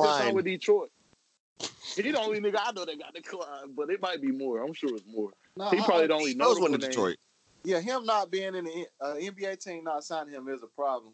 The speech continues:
Speaker 3: But him being
Speaker 1: That's
Speaker 3: on
Speaker 1: a huge
Speaker 3: team,
Speaker 1: problem.
Speaker 3: but it's him being,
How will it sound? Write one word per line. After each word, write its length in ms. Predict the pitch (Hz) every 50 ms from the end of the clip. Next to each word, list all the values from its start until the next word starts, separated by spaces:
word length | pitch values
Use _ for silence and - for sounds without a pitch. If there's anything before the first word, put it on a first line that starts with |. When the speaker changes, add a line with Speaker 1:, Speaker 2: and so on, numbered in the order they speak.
| 117 123
Speaker 3:
But 200 | 131 135 135 131
him 240 | 170 190 196 190 175 147
being 180 | 156 175 170 165 160
Speaker 1:
That's 200 | 151 190 - -
Speaker 3:
on 60 | 117
Speaker 1:
a 40 | 117
huge 140 | 151 190 190
Speaker 3:
team, 140 | 180 180 170
Speaker 1:
problem. 360 | - 123 104 98 90 90 87 _ _ _ _ _ -
Speaker 3:
but 220 | 156 165 160 151
it's 220 | 165 175 190 - - _ _ _
him 240 | - 147 202 202 196
being, 220 | 175 185 180 180